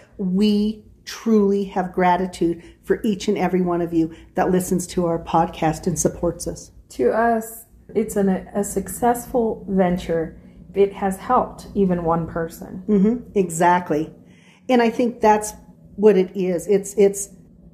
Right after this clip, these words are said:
Speaker 1: even if it just provides you with a moment of having white noise in the <laughs> back, if that's what you need.
Speaker 2: If you just need some noise. Okay, yeah.
Speaker 1: <laughs> Oh, yeah. Two girls in a pod. We can put that on and
Speaker 2: <laughs>
Speaker 1: block out everything else.
Speaker 2: Uh-huh.
Speaker 1: We're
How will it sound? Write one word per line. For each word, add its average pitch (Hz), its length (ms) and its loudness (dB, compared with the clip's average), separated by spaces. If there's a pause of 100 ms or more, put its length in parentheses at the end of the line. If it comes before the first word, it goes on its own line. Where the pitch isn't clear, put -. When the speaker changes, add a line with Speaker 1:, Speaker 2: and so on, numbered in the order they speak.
(100)
Speaker 1:
even 262 220 4
if 247 140 2
it 196 80 4
just 214 260 4 (480)
provides 202 500 2
you 214 120 -4
with 202 200 2
a 196 60 2
moment 196 400 2
of 190 80 -4
having 190 600 2
white 190 240 4
noise 214 340 0
in 190 100 6
the 180 80 0
<laughs> - 260 -4
back, - 180 2
if 220 160 -6
that's - 260 -2
what - 300 -2
you 311 80 6
need. 294 600 -2
Speaker 2:
If - 280 0
you 349 100 -2
just 370 180 -2
need 294 240 -2
some 226 360 0
noise. 202 400 -4 (280)
Okay, 214 480 2
yeah. 220 320 -4
Speaker 1:
<laughs> - 60 -20 (340)
Oh, 294 140 4
yeah. 403 340 2
Two 269 120 -4
girls 370 260 4
in 349 80 2
a 381 60 0
pod. 320 320 -2
We 220 100 -2
can 226 160 -4
put 220 160 0
that 196 200 4
on - 260 -8 (100)
and - 220 -2
Speaker 2:
<laughs> - 0 -
Speaker 1:
block 233 340 4
out 214 140 2
everything - 580 -4
else. 233 560 2
Speaker 2:
Uh-huh. 220 240 -2 (800)
Speaker 1:
We're 311 160 4